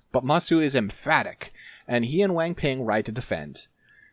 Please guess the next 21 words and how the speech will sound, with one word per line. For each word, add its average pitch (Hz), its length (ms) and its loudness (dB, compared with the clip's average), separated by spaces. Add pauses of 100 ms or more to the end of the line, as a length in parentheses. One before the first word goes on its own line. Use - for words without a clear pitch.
(180)
Uh, 123 60 -4
Jieting, 185 720 -2
Ma 131 260 2
Su, 139 400 2
and 117 160 -2
Wang 147 200 2
Ping 117 480 -2
disagree 143 500 0
over 127 200 2
where 117 160 0
to 143 60 -4
camp, 104 480 -6
and 98 220 -8
failing 233 340 -2
to 180 100 -4
resolve 185 320 2
the 127 100 2
argument, 107 380 0
split - 280 -4
their 120 140 2
forces. - 640 -8